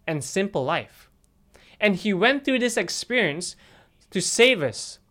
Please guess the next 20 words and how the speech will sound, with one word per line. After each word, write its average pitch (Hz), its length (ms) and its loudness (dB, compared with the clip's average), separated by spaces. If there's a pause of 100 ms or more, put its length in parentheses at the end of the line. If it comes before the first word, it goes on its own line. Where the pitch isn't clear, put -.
(300)
so - 240 4
that 185 240 4
we 240 160 0
can 220 220 -2
inherit 185 500 2
spiritual 214 560 0
blessings 139 720 -2 (180)
and 156 240 -4
so 190 160 2
that 156 180 4
we 196 180 0
can 208 200 0
become 151 640 -4 (400)
spiritually 123 840 -6 (280)
rich. - 500 -8 (1040)
And 147 200 -2
this 226 220 4
is 185 200 -8
the 165 160 -2
experience 147 760 -4